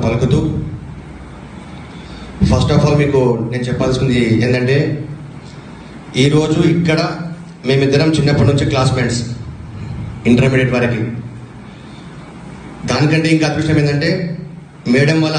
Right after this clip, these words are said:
హస్బెండ్ మా గురువు, నాకు విద్య నేర్పిన గురు కృష్ణారెడ్డి సార్. ఇంకో విషయం ఏంటంటే, ఈరోజు ఈ వాటర్ డిస్పెన్సరీ ఏదైతే ఇస్తున్నాడో, సార్ వాళ్ళ మిస్సెస్ ప్రమీల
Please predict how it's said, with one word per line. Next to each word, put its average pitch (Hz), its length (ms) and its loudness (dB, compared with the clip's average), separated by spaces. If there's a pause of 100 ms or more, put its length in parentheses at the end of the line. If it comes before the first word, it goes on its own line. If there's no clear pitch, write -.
హస్బెండ్ 156 420 0 (720)
మా 123 80 2 (100)
గురువు, - 240 4 (1160)
నాకు 127 200 2 (160)
విద్య 123 240 2
నేర్పిన 139 300 2 (100)
గురు 123 160 2
కృష్ణారెడ్డి 123 440 2
సార్. 110 160 -2 (1300)
ఇంకో 151 180 4 (100)
విషయం 165 280 2
ఏంటంటే, 165 280 0 (2000)
ఈరోజు 175 320 2 (280)
ఈ 151 120 0
వాటర్ 156 240 -2
డిస్పెన్సరీ 165 400 2
ఏదైతే 151 220 0
ఇస్తున్నాడో, 156 340 0 (600)
సార్ 156 260 -2
వాళ్ళ 170 220 0
మిస్సెస్ 151 340 0 (240)
ప్రమీల 151 260 2